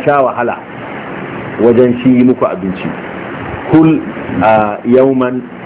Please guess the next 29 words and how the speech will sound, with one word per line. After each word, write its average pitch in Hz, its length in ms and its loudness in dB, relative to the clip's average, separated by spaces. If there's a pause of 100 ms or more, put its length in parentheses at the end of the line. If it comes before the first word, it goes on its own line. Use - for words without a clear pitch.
(140)
thumma 139 480 6
sum 156 240 2 (240)
yawman, 120 480 4 (160)
kul, 151 240 4 (720)
a, 104 100 2 (540)
a, 98 80 0 (240)
yawman 120 640 2
thumma 127 320 4
sum 131 160 2
yawman 120 400 2
makanahu 120 640 0
in 104 160 -2
shi'ta. 90 360 -2 (440)
Ka 127 160 4
ci, 156 320 2
ka 131 160 2
sha 151 240 6
yau, 160 160 4 (720)
sannan 127 320 4
ka, 117 80 4 (320)
ka 113 80 4
rama 135 320 4
azumin 120 480 0 (240)
a 107 80 2
maimakon 120 480 2
sa 120 80 2
in 131 160 2
ka 127 160 2
so. 117 160 0